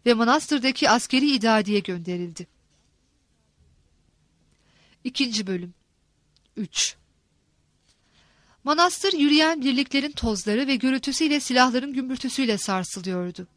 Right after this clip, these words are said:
Yunanistan Girit'i ele geçirmişti. Türkiye savaş ilan etti ve askeri birlikler cepheye koştular.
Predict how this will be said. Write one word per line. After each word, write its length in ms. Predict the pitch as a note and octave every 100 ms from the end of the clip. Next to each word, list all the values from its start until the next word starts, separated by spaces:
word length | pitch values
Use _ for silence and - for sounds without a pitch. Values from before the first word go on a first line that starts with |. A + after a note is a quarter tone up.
| _ _ _ - -
Yunanistan 600 | A#3 A#3 A3+ - A#3+ A3+
Girit'i 320 | G#3 G3+ - B3
ele 140 | A3
geçirmişti. 720 | G3 - F#3+ F3 F3 - F#3 - _ _ _ _ _ _ _ _ - - _
Türkiye 420 | - F#4+ - E4+
savaş 380 | F#4 D4+ D4 D4
ilan 320 | C4+ A3 G3+
etti 320 | F#3+ - C4+ C4
ve 80 |
askeri 460 | A#3+ B3 - C#4+ D#4
birlikler 440 | B3+ A#3 A3+ B3
cepheye 400 | C4+ A#3+ A3+ A3
koştular. 560 | G#3 F#3 F3 - F3 E3+